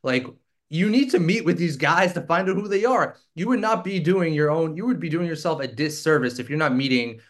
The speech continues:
with all the top quarterback candidates, right? You need to get them in a room with Alex Van Pelt, go over the film and see if, how smart they are, you know, on, on paper. You know, I think it's a really good way to sort of test the I Q of these guys when you get them in a room alone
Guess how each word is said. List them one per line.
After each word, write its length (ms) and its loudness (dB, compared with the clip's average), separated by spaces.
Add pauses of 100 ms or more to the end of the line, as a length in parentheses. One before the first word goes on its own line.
with 100 -4
all 160 4
the 60 0
top 300 -2
quarterback 400 -2
candidates, 400 -4
right? 100 2
You 80 0
need 80 0
to 80 0
get 140 4
them 140 0
in 80 -2
a 40 -2
room 540 0
with 120 -6
Alex 300 0
Van 180 0
Pelt, 380 0
go 200 4
over 180 2
the 100 -4
film 440 0
and 100 -4
see 180 -4
if, 80 -4
how 200 0
smart 400 -2
they 140 2
are, 360 0 (180)
you 80 -6
know, 240 2
on, 300 2
on 200 -4
paper. 360 0
You 180 0
know, 60 -2
I 40 0
think 140 -2
it's 120 -6
a 40 0
really 300 0
good 160 -2
way 180 -2
to 80 -2
sort 220 -6
of 100 -4
test 280 -4
the 120 0
I 120 0
Q 260 -2
of 80 -4
these 140 -6
guys 300 -2
when 100 -8
you 40 -10
get 140 -2
them 100 0
in 80 0
a 60 0
room 180 0
alone 560 0